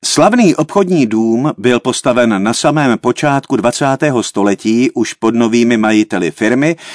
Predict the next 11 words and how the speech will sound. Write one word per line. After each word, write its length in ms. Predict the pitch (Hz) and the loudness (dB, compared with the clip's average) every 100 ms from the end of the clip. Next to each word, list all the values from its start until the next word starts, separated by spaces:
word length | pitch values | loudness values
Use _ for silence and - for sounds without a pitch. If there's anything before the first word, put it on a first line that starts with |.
| - - | -20 -14
bratry 480 | 98 113 131 - 95 | -2 0 0 0 0
Nathanem 640 | 87 135 - 98 156 165 - | 0 -2 -2 -2 0 0 0
a 120 | 107 - | -4 -2
Isidorem 520 | 117 135 139 139 135 | -2 -2 -2 -2 -2
Strausovými. 840 | - 143 143 113 87 73 62 60 - _ _ - - - - | -4 -4 -2 -2 -4 -4 -8 -14 -20 _ _ -20 -20 -6 0
Isidor 360 | 165 202 202 | 0 2 2
Straus 680 | 175 - 185 196 151 120 - - | 0 -2 0 2 2 0 -4 -10
spolu 380 | - - 117 113 | -8 0 0 0
se 140 | 120 | -2
svou 280 | - 107 101 | -2 -2 0
ženou 400 | 113 120 104 | 0 2 0